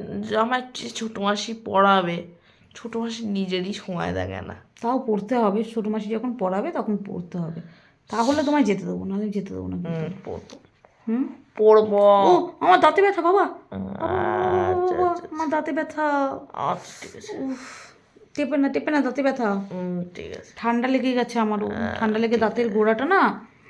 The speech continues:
Speaker 2: ফুলেছে, ফুলে এখন আমার যন্ত্রণা করছে।
Speaker 1: হুম।
Speaker 2: বুঝেছো?
Speaker 1: সাবধানে কাজকর্ম করো না, তোমার এত তাড়াহুড়ো কি আছে?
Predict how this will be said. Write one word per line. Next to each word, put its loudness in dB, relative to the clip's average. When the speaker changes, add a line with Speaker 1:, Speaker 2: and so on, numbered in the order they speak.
Speaker 2:
ফুলেছে, 2
ফুলে -2
এখন 2
আমার 4
যন্ত্রণা -2
করছে। -12
Speaker 1:
হুম। -8
Speaker 2:
বুঝেছো? -6
Speaker 1:
সাবধানে 2
কাজকর্ম 2
করো -2
না, -2
তোমার -6
এত -4
তাড়াহুড়ো -4
কি -8
আছে? -8